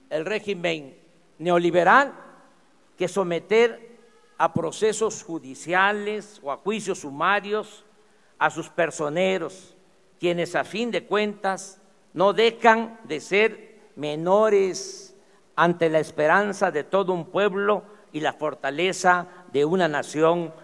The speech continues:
como la nuestra. Pero, de cualquier manera,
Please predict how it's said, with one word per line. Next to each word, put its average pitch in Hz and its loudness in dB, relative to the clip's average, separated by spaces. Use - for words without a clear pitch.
como 165 8
la 170 8
nuestra. 160 6
Pero, 214 8
de 208 4
cualquier 214 6
manera, 262 6